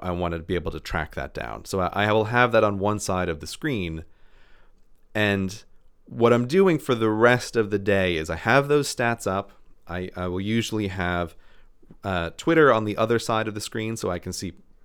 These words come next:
uh, the at mentions coming in, and I'll have Reddit in the center of the screen where I'm talking to people and, and if I can, answering questions and stuff.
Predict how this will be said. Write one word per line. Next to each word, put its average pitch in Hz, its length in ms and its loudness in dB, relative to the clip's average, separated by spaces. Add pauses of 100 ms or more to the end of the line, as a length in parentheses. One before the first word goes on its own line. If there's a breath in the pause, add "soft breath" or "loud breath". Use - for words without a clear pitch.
uh, 85 200 -6
the - 120 -8
at 92 160 -2
mentions 90 380 -8
coming 90 300 -8
in, 92 240 -2 (340 soft breath)
and 98 100 -8
I'll 87 140 -2
have 90 200 -4
Reddit 110 420 4
in 95 160 -8
the 87 80 -8
center 139 420 0
of 92 80 -2
the 82 100 -6
screen 73 520 -10 (260 soft breath)
where 95 220 -2
I'm 80 320 -2 (120)
talking 104 360 -2
to 92 100 -6
people 85 400 -4
and, 78 300 -8
and 90 120 -8
if 85 120 -8
I 90 80 -2
can, 87 280 -6
answering 76 460 -10
questions 73 460 -14
and 71 100 -20
stuff. - 300 -14